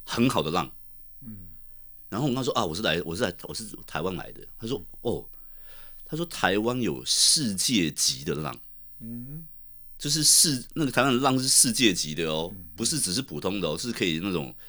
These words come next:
Speaker 1: 办大赛的哦，就在台东。
Speaker 2: 哦。台东哦？
Speaker 1: 对。
Speaker 2: 哦。
Speaker 1: 所以你每到冬天，东北季风一来，你去台东，一堆阿多啊在那边。
Speaker 2: 哦，哦，哦。
Speaker 1: 因为吹动你这种浪整个起来了，很大。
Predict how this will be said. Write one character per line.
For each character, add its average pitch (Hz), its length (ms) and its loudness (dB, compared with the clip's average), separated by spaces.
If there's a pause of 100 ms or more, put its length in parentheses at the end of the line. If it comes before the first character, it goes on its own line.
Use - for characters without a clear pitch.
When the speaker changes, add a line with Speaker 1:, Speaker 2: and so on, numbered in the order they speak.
(140)
Speaker 1:
办 92 220 2
大 80 200 0
赛 76 240 -2
的 62 80 -12
哦， 62 240 -12
就 98 100 -4
在 92 60 0
台 69 160 -4
东。 67 200 -6
Speaker 2:
哦。 65 40 -18 (800)
台 123 140 -6
东 151 240 0
哦？ 123 160 -8 (100)
Speaker 1:
对。 101 360 4
Speaker 2:
哦。 156 260 -8 (240)
Speaker 1:
所 - 180 2
以 185 80 4
你 131 220 2
每 76 200 0
到 110 220 4
冬 98 300 0
天， 90 380 -2
东 110 180 -2
北 64 160 -4
季 87 180 -8
风 80 180 -6
一 76 100 -8
来， 53 180 -12 (240)
你 73 120 -12
去 110 140 -6
台 69 180 -6
东， 71 300 -8 (600)
一 127 160 -2
堆 101 240 -2
阿 67 120 -6
多 76 200 -8
啊 69 80 -6
在 69 100 -12
那 62 140 -12
边。 - 180 -16 (160)
Speaker 2:
哦， 147 80 -16
哦， 180 500 -14
哦。 117 300 -18 (260)
Speaker 1:
因 127 120 -2
为 139 40 2
吹 131 160 0
动 120 140 2
你 80 60 0
这 73 60 -4
种 90 200 -2
浪 101 260 2
整 67 140 -10
个 65 160 -12
起 - 240 0
来 65 160 -6
了， 67 80 -12
很 156 240 -2
大。 - 160 2